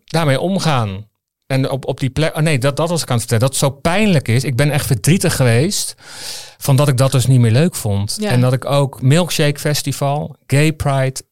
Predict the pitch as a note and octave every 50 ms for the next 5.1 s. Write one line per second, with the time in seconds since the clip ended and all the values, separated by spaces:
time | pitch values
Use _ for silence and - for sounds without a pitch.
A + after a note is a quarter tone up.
0 | _ _ _ B2 G#2+ - A#2+ A2+ A2 G#2+ G#2 F#2+ G2+ G#2 A2 A2+ B2 D3 D#3 D3
1 | C3+ C3 B2 A#2 - - G#2+ A2 A2+ A2 - A2 A2 G2+ A2+ A2+ C3+ E3+ G3 G3
2 | - - F3+ F#3+ G#3+ A#3 F#3+ - - - - G3 A#3 C#4+ D#4 C4+ F3 C#3 C3 -
3 | - - A2 A2 B2 C3 C3 B2 - - A#2 - G#2+ G#2+ A#2+ C#3 D#3+ F3 F#3 F#3
4 | E3+ D3 C#3+ C3+ C3 A#2+ A2+ - - F#3 G3+ F#3+ C3+ A2 - _ _ _ G#3 A3
5 | A3